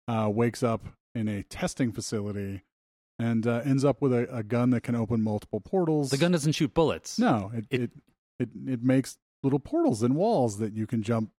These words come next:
Speaker 1: through, and you can move them around and make the physics completely asinine and put one on the ceiling, one on the floor, and infinitely fall forever, coming out of one and going to the other. But it's, it's amazing.
Speaker 2: It's,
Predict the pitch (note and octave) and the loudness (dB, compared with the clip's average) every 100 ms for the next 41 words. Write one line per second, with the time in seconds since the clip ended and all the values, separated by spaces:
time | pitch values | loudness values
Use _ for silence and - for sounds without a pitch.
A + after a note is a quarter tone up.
0 | - - A2 A2+ A#2 A#2 B2 C3 C3+ C3+ | -10 -4 0 2 2 4 4 6 8 8
1 | B2+ B2+ A#2+ A#2 A#2+ A#2+ A#2+ A#2 A#2 A2 | 8 6 6 4 4 4 2 2 0 -2
2 | A2+ - A2+ A#2 - - - A#2 C3 B2 | -4 -2 0 -2 -6 -10 -4 -4 -2 -2
3 | A#2 A2+ A2 G#2+ A2 G#2+ A2 A2 G#2+ G#2 | 0 -2 -2 -2 -4 -2 -2 -2 -2 -4
4 | - C3 A#2 A#2 A2+ G#2 C3 A#2 A2 A2+ | -2 0 0 0 0 -2 -2 0 0 0
5 | A2 A2 - A2 G#2+ G#2+ G#2+ B2+ A#2+ B2 | 0 -2 -2 -2 0 -2 -2 -2 -2 -2
6 | A2+ A2 - A#2 A2 G#2+ - A#2+ C3 A2+ | -4 -8 -4 -4 -4 -6 -4 -4 -2 0
7 | A2 G#2 B2 G#2+ A2 G#2+ G#2 G#2 G#2+ G#2 | -2 -2 -4 -4 -4 -4 -4 -4 -4 -6
8 | G#2 G#2 G2+ G2+ G2+ G2 A#2 - - _ | -6 -6 -6 -6 -8 -6 -6 -6 -14 _
9 | _ _ _ - B2+ - - - _ _ | _ _ _ 2 2 2 -10 -12 _ _
10 | _ _ _ _ - A2+ A2+ A2+ B2 B2+ | _ _ _ _ -10 -4 -2 0 2 4
11 | C3+ C#3+ C3 G#2+ A2 G#2 G#2+ G#2 C#3+ - | 8 8 8 4 0 0 -2 0 -2 -2